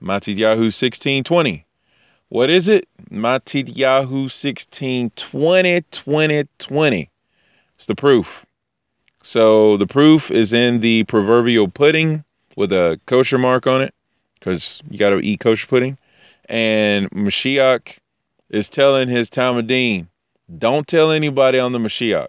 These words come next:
Okay, what? 'Cause last time I checked, pulling up my sleeve, looking at my wristwatch that is not there, or my Apple Watch that is not there.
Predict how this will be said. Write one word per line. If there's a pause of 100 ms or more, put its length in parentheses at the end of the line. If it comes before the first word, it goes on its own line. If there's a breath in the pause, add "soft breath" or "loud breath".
(1120 soft breath)
Okay, (640)
what? (680)
'Cause (400)
last
time
I
checked, (180)
pulling
up
my
sleeve,
looking
at
my (260)
wristwatch
that
is
not
there, (600)
or
my
Apple
Watch
that
is
not
there.